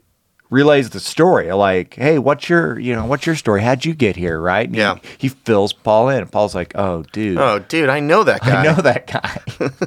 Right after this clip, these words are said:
Speaker 1: <laughs>
Speaker 2: Santa,
Speaker 1: He's a
Speaker 2: I
Speaker 1: good
Speaker 2: know
Speaker 1: du-,
Speaker 2: that guy.
Speaker 1: he's a good dude.
Speaker 2: He's a dude good. He's like my brother."
Speaker 1: Yeah,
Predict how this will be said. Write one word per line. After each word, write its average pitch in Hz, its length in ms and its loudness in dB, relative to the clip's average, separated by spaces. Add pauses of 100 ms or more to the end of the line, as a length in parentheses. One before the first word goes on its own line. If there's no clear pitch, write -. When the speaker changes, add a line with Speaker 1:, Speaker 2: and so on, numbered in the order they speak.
(760)
Speaker 1:
<laughs> - 60 -4
Speaker 2:
Santa, 190 600 2
Speaker 1:
He's 226 220 4
a 208 80 4
Speaker 2:
I 185 60 -2
Speaker 1:
good 151 160 4
Speaker 2:
know 254 120 4
Speaker 1:
du-, 190 120 4
Speaker 2:
that 170 120 -4
guy. 101 200 -4
Speaker 1:
he's 208 260 4
a 185 60 4
good 147 300 2
dude. - 140 -2
Speaker 2:
He's 226 160 6
a 226 60 -2
dude 233 280 0
good. 277 220 2
He's 165 320 -4
like 202 140 0
my 208 120 2
brother." 202 500 0
Speaker 1:
Yeah, 196 460 0